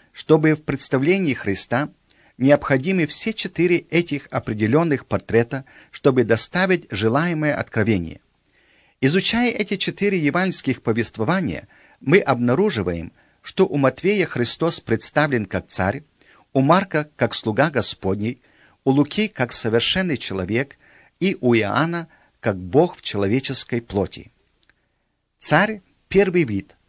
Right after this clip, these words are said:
который мы получаем от Господа Иисусе Христе. Сын Давидов является главой царства, которое говорит о грядущем царстве над Израилем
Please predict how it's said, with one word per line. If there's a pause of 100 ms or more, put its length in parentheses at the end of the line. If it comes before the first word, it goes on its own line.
который
мы
получаем
от
Господа
Иисусе
Христе. (1200)
Сын
Давидов
является
главой
царства,
которое
говорит
о
грядущем
царстве
над
Израилем